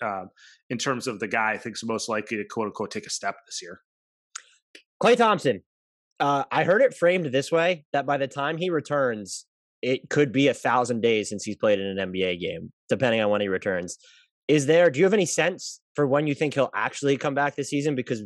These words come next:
Speaker 2: we know it's not gonna be opening night. Is Christmas a realistic tar date, a target date? And what, just as the season goes on, when he first comes back,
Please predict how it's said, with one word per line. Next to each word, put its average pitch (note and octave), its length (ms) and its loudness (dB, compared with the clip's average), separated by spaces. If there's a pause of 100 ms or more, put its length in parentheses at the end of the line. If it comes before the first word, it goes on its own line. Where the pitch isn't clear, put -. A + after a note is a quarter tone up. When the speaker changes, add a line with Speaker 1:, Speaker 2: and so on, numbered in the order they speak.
Speaker 2:
we C3 80 0
know B2+ 220 4
it's - 100 -2
not D3+ 140 2
gonna C#3+ 100 -6
be C3+ 120 0
opening C3 340 0
night. G2 360 -4
Is G2+ 120 -6
Christmas C3 400 0
a C#3 60 -2
realistic C#3+ 380 0
tar D3 200 0
date, D3+ 300 0 (100)
a - 40 -14
target D3 220 -2
date? E3 180 0
And C#3+ 160 -4
what, G#3+ 220 0 (400)
just G#3 240 0 (360)
as A3+ 180 0
the F3 80 -2
season F3+ 340 0
goes D3 200 2
on, F3 200 2
when E3 60 0
he D3+ 60 -2
first D#3+ 200 -2
comes D3 180 -6
back, D3+ 280 -2